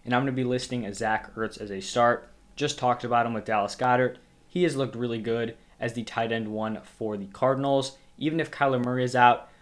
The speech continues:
I still think he's a decent play. Definitely doesn't have the same ceiling, but with the tight end position, there's just not a ton of options. And then for the forty-niners, apparently it's possible that George Kittle does practice this week and could return off the I R. If he plays, he's a start.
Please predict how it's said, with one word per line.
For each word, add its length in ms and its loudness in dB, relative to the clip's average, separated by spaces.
I 80 -6
still 300 2
think 180 -6
he's 180 -2
a 60 -4
decent 400 -4
play. 360 2
Definitely 300 0
doesn't 260 0
have 140 -4
the 60 -6
same 300 -4
ceiling, 520 -4
but 100 0
with 180 -2
the 80 -2
tight 240 0
end 140 -4
position, 480 -6
there's 160 -8
just 140 -6
not 180 2
a 40 -8
ton 180 -6
of 80 -2
options. 640 2
And 140 -2
then 100 2
for 140 -2
the 80 0
forty-niners, 840 0
apparently 520 -4
it's 100 -6
possible 640 2
that 180 -2
George 340 -2
Kittle 220 -6
does 240 -6
practice 480 0
this 220 -8
week 260 2
and 160 -4
could 200 -2
return 420 -4
off 260 -2
the 140 -4
I 160 2
R. 360 6
If 180 -4
he 140 -4
plays, 540 0
he's 220 -2
a 60 -2
start. 560 2